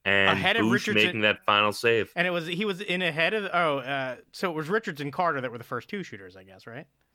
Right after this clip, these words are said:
Speaker 1: No, it was Briere. Uh, then it was Giroux, and I forget who the third was, to be honest with you. It might have been Carter.
Speaker 2: It seems
Speaker 1: And
Speaker 2: like
Speaker 1: I
Speaker 2: Richards should have been really good at shootouts. Am I misremembering that he wasn't?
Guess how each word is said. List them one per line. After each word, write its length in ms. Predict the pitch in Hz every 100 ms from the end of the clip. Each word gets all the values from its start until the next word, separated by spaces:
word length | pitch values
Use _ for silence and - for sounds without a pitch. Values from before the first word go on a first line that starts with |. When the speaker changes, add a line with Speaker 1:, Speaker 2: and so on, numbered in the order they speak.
| _ _ _ - - - - -
Speaker 1:
No, 240 | 160 131
it 60 | 139
was 180 | 143 143
Briere. 720 | 120 160 170 175 110 92 95 _ _ -
Uh, 380 | 113 107 107
then 560 | 101 117 117 117 113 117
it 60 | 117
was 180 | 117 110
Giroux, 440 | 104 113 120 110
and 80 | 107
I 80 | 104
forget 460 | - 120 - 143
who 160 | 143 143
the 140 | 120
third 380 | 101 - 113 113
was, 320 | 98 95 87
to 140 | - 98
be 120 | 95
honest 420 | 90 92 95 90
with 120 | 95
you. 60 | 90
It 40 |
might 120 | 98 98
have 80 | 95
been 120 | 90
Carter. 460 | - 85 87 82 -
Speaker 2:
It 160 | 269 -
seems 240 | - 320 508
Speaker 1:
And 140 | 110
Speaker 2:
like 280 | 104 104 - 90 - -
Speaker 1:
I 20 |
Speaker 2:
Richards 320 | 254 - 196
should 200 | - 240
have 120 | 240
been 180 | 185 175
really 320 | 170 185 165
good 380 | 127 113 160 226
at 100 | 131
shootouts. 540 | - - 131 110 104 147
Am 100 | 143
I 100 | 151
misremembering 880 | 156 180 175 156 139 170 185 196 190
that 100 | 175
he 80 |
wasn't? 440 | 135 131 185 339